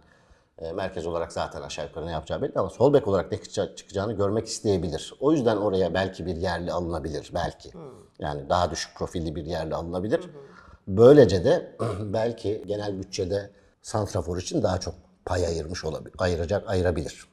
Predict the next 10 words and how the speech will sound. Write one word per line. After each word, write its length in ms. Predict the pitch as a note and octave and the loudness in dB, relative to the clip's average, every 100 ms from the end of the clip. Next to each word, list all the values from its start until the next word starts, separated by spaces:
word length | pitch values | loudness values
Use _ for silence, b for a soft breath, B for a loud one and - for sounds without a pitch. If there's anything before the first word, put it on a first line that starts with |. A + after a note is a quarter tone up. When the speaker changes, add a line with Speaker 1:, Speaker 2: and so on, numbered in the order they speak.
| _ | _
Speaker 2:
Hı 60 | F#3 | -14
hı. 380 | F#3 B2 C#3 | -6 -2 2
Speaker 1:
Bu 120 | C#3+ C3+ | 4 6
bir 80 | C3 | 8
yol, 200 | G#2 F#2 - | 6 4 2
bilmiyorum. 420 | A#2 G#2 F2 C#2 - - | 2 2 0 -4 -4 2
Ama 360 | A2+ G#2+ - B B B - | 4 4 0 B B B -16
şöyle 340 | - C4+ C4+ A#2+ | -2 2 4 4
bakıyor 340 | G#2+ G#2 F#2 | 2 0 -2
hoca, 360 | G2 B2+ - | 0 0 0